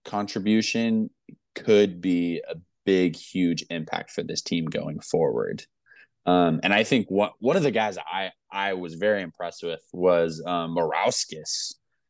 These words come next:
in the minutes that he was giving, giving off the bench, um, at the forward position. And I think that's one thing we were talking about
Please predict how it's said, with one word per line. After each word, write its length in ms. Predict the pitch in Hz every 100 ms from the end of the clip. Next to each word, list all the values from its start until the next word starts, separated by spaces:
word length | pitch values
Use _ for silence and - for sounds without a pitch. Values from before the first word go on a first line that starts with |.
| _ -
in 140 | 98
the 80 | 95
minutes 320 | 95 101 -
that 140 | 87
he 140 | - 110
was 200 | 104 90
giving, 480 | 101 90 87 85 - 92
giving 320 | 101 92 87
off 220 | 82 -
the 120 | 90
bench, 600 | 80 85 85 80 - - -
um, 520 | 90 85 80 76 85 - _ _ _
at 100 | 98
the 120 | 80 -
forward 460 | - 98 104 80
position. 500 | 85 82 82 - 82
And 120 | 80
I 140 | 80 80
think 200 | - 80
that's 200 | 85 -
one 100 | 87
thing 140 | 87
we 80 | 85
were 60 | 80
talking 280 | 82 82
about 280 | 82 82 80